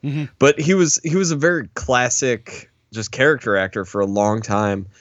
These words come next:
Speaker 2: And in the seventies, he transitioned into being more of a leading man, for better or worse.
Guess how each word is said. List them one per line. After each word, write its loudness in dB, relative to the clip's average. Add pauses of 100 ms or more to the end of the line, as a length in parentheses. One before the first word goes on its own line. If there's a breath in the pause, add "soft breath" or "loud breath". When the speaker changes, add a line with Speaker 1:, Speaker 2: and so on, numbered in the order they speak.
(320 soft breath)
Speaker 2:
And 2
in -4
the 0
seventies, 2
he -2
transitioned 0
into 2
being 2
more 4
of 0
a 0
leading 0
man, 0
for -6
better 0
or -2
worse. -2